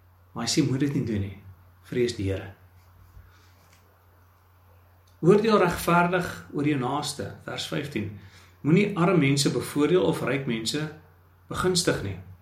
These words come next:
Moenie kinderstories onder mense versprei nie.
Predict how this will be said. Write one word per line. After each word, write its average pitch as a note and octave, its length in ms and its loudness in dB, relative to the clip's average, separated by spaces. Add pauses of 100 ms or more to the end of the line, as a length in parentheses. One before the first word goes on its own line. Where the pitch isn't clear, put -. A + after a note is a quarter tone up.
(1300)
Moenie F#3+ 320 4
kinderstories F#3+ 640 6
onder D#3 200 0
mense C3+ 320 -4
versprei E3+ 460 -4
nie. G#2+ 240 -6